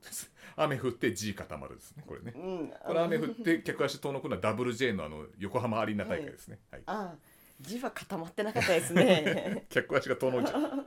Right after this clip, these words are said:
Speaker 2: い。
Speaker 1: 今まだこれマシですよね。
Speaker 2: はい。
Speaker 1: 雨じゃないですから、今ね。
Speaker 2: <laughs>
Speaker 1: ウイルスですからね、本当に。ということで、え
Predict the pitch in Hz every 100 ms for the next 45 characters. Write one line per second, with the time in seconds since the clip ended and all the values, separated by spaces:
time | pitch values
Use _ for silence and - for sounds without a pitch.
0 | 240 233 240 - _ 196 202 - _ _
1 | _ - 151 127 131 - 123 123 101 113
2 | 107 - 67 73 175 208 156 - - -
3 | 127 151 101 98 - - 277 277 277 -
4 | 247 302 233 - 269 - 87 76 - 62
5 | - - _ - _ - - _ _ _
6 | - - - - - 294 _ _ _ _
7 | _ _ _ _ _ _ _ _ _ -
8 | 147 85 - 107 92 87